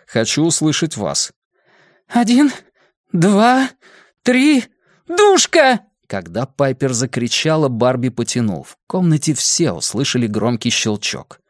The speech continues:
Бугор под блузкой Пайпер волшебным образом исчез. Она взвыла от боли, но осталась в сознании.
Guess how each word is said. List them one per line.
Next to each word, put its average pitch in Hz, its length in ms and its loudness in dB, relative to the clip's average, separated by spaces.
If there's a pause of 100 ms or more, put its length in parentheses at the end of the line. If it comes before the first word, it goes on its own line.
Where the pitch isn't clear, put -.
(380)
Бугор 180 380 0
под 104 240 -2
блузкой 131 400 0
Пайпер 190 420 -2
волшебным 185 640 0
образом 175 420 0
исчез. 123 480 -2 (380)
Она 160 200 4
взвыла 156 460 2
от 135 80 -2
боли, 156 300 0
но 151 160 2
осталась 131 400 -2
в - 40 -6
сознании. 147 680 -2